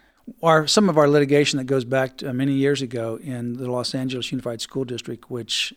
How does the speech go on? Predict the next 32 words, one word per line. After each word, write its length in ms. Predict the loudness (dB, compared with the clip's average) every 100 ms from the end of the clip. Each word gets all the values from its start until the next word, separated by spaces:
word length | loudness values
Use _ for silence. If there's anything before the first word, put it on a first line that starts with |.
| -12
at 140 | -12
the 80 | -12
time, 380 | 0 2 4 2
and 80 | -2
I 20 |
think 200 | -6 -6
it 20 |
still 300 | -6 -8 -6
is, 200 | -6 -6
the 100 | -8
second 300 | -4 -4 -6
largest 300 | -10 -8 -10
school 180 | -10 -10
district 400 | -10 -10 -12 -12
in 240 | -12 -12 -12
America 640 | -12 -10 -8 -8 -10 -16 -18 -20 -20 -20 _
behind 300 | -8 -6 -4
New 60 | -6
York 200 | -6 -8
City. 420 | -6 -4 -6 -10 -16 -20 _
It's 160 | -6 -2
so 220 | 2 2
massive. 560 | 2 0 -2 -6 -10 -14 _ _ -10
Imagine 720 | -6 -4 -4 -6 -6 -8 -8
that 240 | -10 -10
the 240 | -10 -10 -10
K 240 | -6 -4
through 520 | -4 -6 -6 -6 -8 -12
five, 680 | -12 -10 -8 -10 -12 -14 -18 -20 -20 _ -4
the 100 | -4
elementary 400 | -2 -6 -8 -6
school, 460 | -6 -8 -10 -12